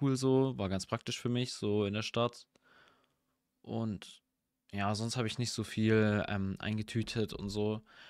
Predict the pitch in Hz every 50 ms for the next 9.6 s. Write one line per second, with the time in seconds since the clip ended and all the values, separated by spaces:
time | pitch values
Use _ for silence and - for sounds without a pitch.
0 | - - - 107 117 120 - - 139 - - - 139 135 131 120 110 107 123 120
1 | 117 113 113 131 143 151 151 147 - - - - 113 98 - 113 127 - 135 127
2 | - - 135 131 127 127 - - - _ _ _ _ _ - - - - _ _
3 | _ _ _ _ _ - - 110 107 110 107 - - - 127 127 123 107 - -
4 | 101 104 131 - - - - 117 - 123 - - - - 107 110 110 104 - -
5 | - - - 110 107 107 104 - - 123 120 - - - 131 135 127 - - -
6 | 98 95 101 104 - - - 120 117 - 107 117 110 117 113 117 110 120 120 127
7 | 131 139 - _ _ _ _ _ - - - - _ _ _ _ _ _ _ -
8 | 131 131 127 123 123 113 113 117 113 113 - - - - - - - _ - 139
9 | 147 170 175 175 170 170 180 185 190 196 214